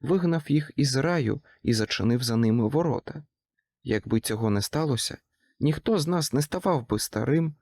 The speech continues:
і не знав, що таке хвороби». Я не мав більше нічого сказати ані їй, ані решті. Ніхто з них не дивився мені у вічі.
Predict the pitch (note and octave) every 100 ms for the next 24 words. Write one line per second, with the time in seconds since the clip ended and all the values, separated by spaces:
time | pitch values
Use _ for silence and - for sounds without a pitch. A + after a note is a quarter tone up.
0 | _ - G#3+ A3 G#3 G#3 E3 - - _
1 | - - A3+ - - C3 B2 - - F#2
2 | F#2 - - _ _ _ _ _ _ -
3 | A2 D3+ F#3 F#3+ E3 D3 E3+ D#3 D#3 C3
4 | B2 D3+ B2 A#2 - A#2 C3 C#3 A2+ A2
5 | - A2 A2+ A2+ B2 D3+ A#2+ - - G#2+
6 | G#2+ B2 A2+ - - - - - _ _
7 | _ _ _ - G#2+ A2 - E3+ A2+ C3
8 | A#2 - A2 G#2+ C#3 D3+ A2+ - G2+ G#2
9 | A#2 A#2 - D3 B2+ - - - D3